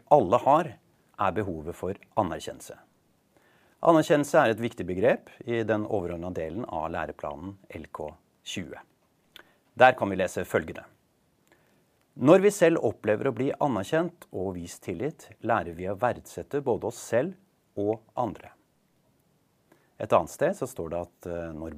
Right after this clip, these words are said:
barn og unge møter respekt og anerkjennelse i opplæringen, bidrar dette til en opplevelse av tilhørighet.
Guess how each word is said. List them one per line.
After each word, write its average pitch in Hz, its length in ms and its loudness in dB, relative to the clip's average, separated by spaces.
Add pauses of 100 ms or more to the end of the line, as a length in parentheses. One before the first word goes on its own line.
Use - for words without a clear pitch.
barn 95 280 -2
og - 120 -8
unge 95 300 -6
møter 110 600 -4
respekt - 560 -8
og - 160 -4
anerkjennelse 82 640 -10
i 95 160 -10
opplæringen, 113 640 -6 (960)
bidrar 107 400 0
dette 110 240 -6
til 82 160 -8
en 95 200 -8
opplevelse - 760 -10
av - 260 -10 (240)
tilhørighet. 80 720 -10